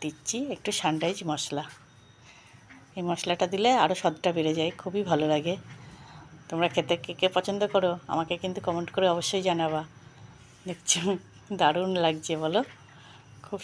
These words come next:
সুন্দর। এই দিয়েই কিন্তু সব ভাত খাওয়া হয়ে যাবে। দেখো দারুণ দারুণ, আহ,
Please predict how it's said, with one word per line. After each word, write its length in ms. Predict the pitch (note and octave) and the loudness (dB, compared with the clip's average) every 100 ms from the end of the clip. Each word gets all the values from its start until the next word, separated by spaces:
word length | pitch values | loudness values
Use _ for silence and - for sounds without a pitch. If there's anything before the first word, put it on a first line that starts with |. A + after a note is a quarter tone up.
| - | -6
সুন্দর। 360 | F3+ E3+ F3 B3 - - - - - - - - - - - - - - | -4 -2 0 -2 -4 -20 -20 -20 -18 -10 -8 -8 -12 -20 -20 -20 -18 -8
এই 60 | E3 F3 | -4 4
দিয়েই 200 | G3 G3+ | 4 4
কিন্তু 240 | F#3+ F#3 B3 C#4 | 0 0 0 2
সব 120 | G3+ E3 | 0 2
ভাত 140 | F3 - - | -2 -2 -4
খাওয়া 180 | D#3+ D3 D#3 | 2 2 2
হয়ে 180 | D3+ D3+ | 0 -2
যাবে। 200 | D3 D#3+ - - - - - - _ _ _ - | -4 -8 -14 -20 -20 -20 -20 -20 _ _ _ -14
দেখো 340 | C#3+ - - G3+ - - - - - - - F3 | -14 -14 -10 -10 -10 -20 -20 -20 -20 -20 -14 -6
দারুণ 340 | D3+ D#3+ E3 D#3 D3 | -4 -4 -6 -8 -10
দারুণ, 300 | D3 D#3 C#3+ E3 - - - F3 E3 | -10 -12 -14 -18 -20 -20 -20 -10 -4
আহ, 240 | E3+ F3+ | -2 -2